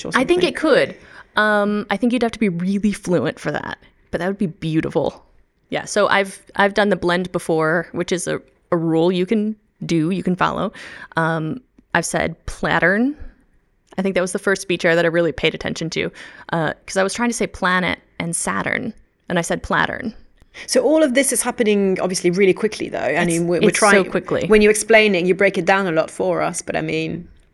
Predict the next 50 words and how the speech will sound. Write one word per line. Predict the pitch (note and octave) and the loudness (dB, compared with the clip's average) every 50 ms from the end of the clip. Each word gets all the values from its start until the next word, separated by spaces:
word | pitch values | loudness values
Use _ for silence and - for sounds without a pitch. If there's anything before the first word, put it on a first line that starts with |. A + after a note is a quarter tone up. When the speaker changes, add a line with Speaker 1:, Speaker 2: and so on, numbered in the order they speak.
| _ _ _ - | _ _ _ 4
Speaker 2:
It's | G3 G#3+ | 6 6
Speaker 1:
what, | A3 G#3 | 6 6
Speaker 2:
happening | G3+ G3 F3+ G#3 A#3 | 4 2 6 8 8
Speaker 1:
wanting | A#3+ A#3+ A#3 | 8 8 8
to | B3 B3+ A#3 - - - F4+ | 8 8 8 8 6 6 4
say | A#4+ - A3 A3 B3 | 6 6 8 6 6
Speaker 2:
instantaneously. | - - | 4 2
Speaker 1:
something | F3+ E3 D#3+ - - D3 D#3 E3 E3 | 0 -2 -2 0 2 2 4 4 2
and | D#3 E3 - | 0 0 0
saying | - G3 F#3+ G3 F3+ E3 D#3 D#3 | 0 2 4 4 4 4 4 2
it | D#3+ E3 - - | 2 0 0 -2
happens | - - E3+ - - F3 E3+ F3 E3+ E3+ E3+ E3+ - - | -6 -8 -6 -2 0 0 2 2 0 0 -2 -4 -4 -2
almost | - F#3+ F3 F3 E3+ E3+ E3+ E3+ E3+ - | -2 0 0 2 0 0 0 -2 -4 -6
at | - - - | -8 -8 -6
the | F3+ | -4
same | - F#3 E3+ E3+ | -4 -2 -2 -4
time, | - G3+ F3+ F3 | -4 -4 -6 -4
doesn't | E3 E3 - G3 F3 D3+ | -6 -6 -6 -6 -6 -6
it? | - - - _ - _ - | -6 -8 -12 _ -20 _ -6
Speaker 2:
Right, | A3 B3 E4 C4+ - - | 0 2 2 2 4 4
and | A3 A3 G#3 - - G#3+ | 2 2 2 0 0 -2
as | G#3+ G#3 G#3 | 0 0 0
you're | G3+ G3+ | -2 -2
saying | - A#3 A3 A#3 A#3 G#3+ | 0 2 2 2 2 2
that | F#3+ - E3+ | 0 0 0
whole | - A3+ A3+ A#3 B3 | 2 2 2 2 2
sentence, | - - C#3 - - F3 E3 - | 0 -2 -2 0 0 -2 -2 0
that | - - - - | -2 -2 -2 -2
complicated | - G#3+ A3 A3 A#3 A#3 - A3+ G#3+ F#3 F3+ - | -2 -2 -2 0 0 0 0 0 -2 -2 -4 -6
sentence, | - - - E3+ E3+ - - - - - - - - - | -6 -6 -4 -6 -8 -8 -12 -18 -20 -20 -20 -16 -6 0
you're | G#3 B3+ C4 | 0 0 0
planning | - - C4 B3 A#3+ G#3+ G3+ G3 | 2 -2 0 0 2 0 -2 -4
part | - - D4+ E4 C#4+ | -4 -4 -4 0 0
of | G#3 E3 | 2 2
it, | D#3+ D#3+ - - - _ _ _ - | 2 2 0 -2 -6 _ _ _ -4
and | A3 A3 A#3 | 0 0 2
then | A#3 A#3+ A#3 A#3 | 2 2 2 2
you | A#3 A#3+ A#3+ | 2 0 -2
plan | A#3+ - - B3+ A#3+ A#3 A#3 | -6 -6 -4 -2 -2 0 0
the | A3+ | 0
rest | A#3 B3 B3 - A#3+ | 0 0 0 0 -2
of | G#3+ | -2
it | G#3 - | 0 0
as | - F#3+ G3 F#3+ - | 0 -2 -4 -4 -4
you | G3 E3+ | -8 -4
go. | - F3 - - - - - G3+ - _ _ - - - - - - - _ _ _ - | -2 -2 -2 0 -2 -4 -6 -8 -10 _ _ -20 -20 -20 -20 -20 -20 -20 _ _ _ -4
And | - F3+ F#3 E3 D3+ | -2 -2 -2 -2 -4
that's | - - - - - - _ _ - | -4 -4 -6 -10 -16 -16 _ _ -8
what | - D3 D#3 | -6 -2 0
I | E3 E3+ E3+ | 0 0 -2